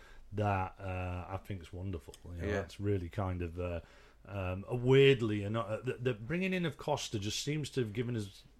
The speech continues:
Speaker 1: like, multiple more options than we, we've possibly had before. At Lad to Leeds is what we are on Twitter. Uh, at Lad to Leeds on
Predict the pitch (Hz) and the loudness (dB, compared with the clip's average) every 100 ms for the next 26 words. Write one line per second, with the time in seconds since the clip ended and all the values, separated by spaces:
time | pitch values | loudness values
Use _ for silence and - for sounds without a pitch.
0 | - 117 113 107 120 131 110 131 123 113 | -6 -2 -2 0 0 0 0 -2 0 0
1 | 104 110 - 95 87 95 92 92 101 98 | 0 0 -2 -6 -4 -2 -2 -4 2 0
2 | 90 - - - - - 98 95 98 85 | 0 -12 -12 -2 -2 -2 -2 0 0 0
3 | 82 - 107 95 78 - 170 165 160 135 | -4 -2 0 0 -2 6 6 8 6 6
4 | - 131 120 104 95 - 120 110 135 135 | 6 10 10 8 4 2 2 6 6 8
5 | 123 117 113 101 - 135 123 - 107 90 | 8 10 8 6 2 4 4 4 2 2
6 | - 110 107 113 151 - 139 127 135 131 | 0 2 2 4 2 2 0 0 -2 2
7 | 127 135 120 | 2 2 -2